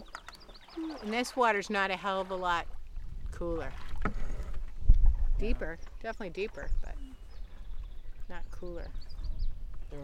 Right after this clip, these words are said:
Speaker 2: water's moving pretty fast.
Speaker 1: Yeah, this is, there's a lot more water coming down through here, but still not very warm
Speaker 2: Um,
Speaker 1: for June. This is a great spot right here for bass. We just do spinning <laughs> rods. We're so lame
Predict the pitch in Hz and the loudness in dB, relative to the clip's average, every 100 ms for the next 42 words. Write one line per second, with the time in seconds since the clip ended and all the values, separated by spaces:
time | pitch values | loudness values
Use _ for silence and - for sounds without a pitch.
0 | 139 - 175 247 185 170 160 156 160 160 | -4 -4 -4 -6 -10 -14 -14 -14 -14 -12
1 | 220 - - - - 202 170 143 - 214 | -10 -8 -8 -8 -10 -6 -6 -6 -8 -8
2 | 208 233 - 247 247 208 196 190 185 165 | -8 -10 -6 -4 -2 -2 -2 -2 -2 -4
3 | - 165 160 151 165 160 147 - - - | -10 -12 -12 -12 -10 -10 -12 -14 -14 -12
4 | 226 247 196 170 202 - - - - - | -10 -8 -8 -8 -10 -12 -16 -20 -16 -16
5 | - - - - - - - - - - | -14 -14 -14 -16 -16 -20 -20 -20 -18 -14
6 | - - - - - - - - 170 175 | -14 -12 -14 -14 -16 -18 -18 -18 -14 -12
7 | 151 135 143 139 135 123 - - - - | -10 -12 -14 -12 -12 -14 -18 -20 -18 -12
8 | - - - - - - 151 143 135 127 | -6 -4 -4 -8 -12 -14 -14 -14 -14 -16
9 | 123 - - 175 147 165 151 143 - - | -16 -16 -12 -12 -10 -12 -12 -12 -14 -16
10 | - - - - 208 196 196 160 - 160 | -20 -20 -20 -10 -8 -6 -6 -8 -10 -10
11 | 175 - 170 156 156 151 156 - 147 147 | -8 -8 -6 -6 -8 -8 -8 -8 -10 -6
12 | 143 135 - - - - - - - - | -6 -8 -12 -14 -12 -12 -12 -16 -16 -16
13 | - - - - - - 220 240 - - | -14 -14 -14 -14 -14 -8 -6 -4 -6 -6
14 | 180 - 202 156 160 185 - - - 220 | -8 -6 -8 -8 -4 -2 -2 -4 -8 -4
15 | - 247 226 185 165 165 | 0 2 0 -2 -4 -4